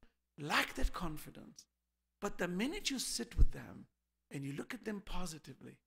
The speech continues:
and you say, "No, oh no, you are very important. You are somebody.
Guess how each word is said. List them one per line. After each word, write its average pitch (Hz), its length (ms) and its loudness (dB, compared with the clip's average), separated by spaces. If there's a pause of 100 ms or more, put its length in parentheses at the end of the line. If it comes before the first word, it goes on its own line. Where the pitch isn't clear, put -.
(540)
and 156 140 -6
you 165 80 -8
say, 165 200 -8
"No, 151 520 -4 (600)
oh 185 120 -4
no, 135 420 -6 (380)
you 147 240 -4
are 156 420 -6 (140)
very 139 400 -4
important. 123 500 -12 (480)
You 202 200 -4
are 240 160 -2
somebody. - 800 -6